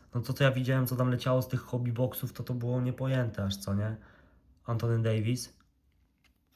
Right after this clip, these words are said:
Jalen Green i Jimmy Butler. Jest i akcencik Miami. No tutaj bez żadnego inserciku niestety, paczucha, ale przez to, że jestem Wiktor, ja naprawdę mogę wybaczyć, co nie? Jestem w stanie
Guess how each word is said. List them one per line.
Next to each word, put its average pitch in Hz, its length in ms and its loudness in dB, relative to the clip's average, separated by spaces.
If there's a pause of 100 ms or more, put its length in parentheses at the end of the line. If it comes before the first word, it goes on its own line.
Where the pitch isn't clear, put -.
(1000)
Jalen 120 300 4
Green 127 320 6 (840)
i 120 180 -2
Jimmy 147 200 10
Butler. 113 560 6
Jest 131 200 -2
i 139 180 -2
akcencik - 560 0
Miami. 107 340 4 (340)
No 147 60 4
tutaj 175 260 4
bez 160 140 4
żadnego 165 320 2
inserciku 151 520 0
niestety, 127 380 0
paczucha, 139 540 4 (420)
ale 143 320 8 (400)
przez 147 220 4
to, 151 80 4
że 143 100 6
jestem 139 260 4
Wiktor, 135 500 4
ja 131 140 2
naprawdę 127 500 4 (120)
mogę 117 200 4
wybaczyć, 104 500 2
co - 200 -2
nie? 120 200 2 (760)
Jestem 147 360 2
w 104 40 -4
stanie 110 240 0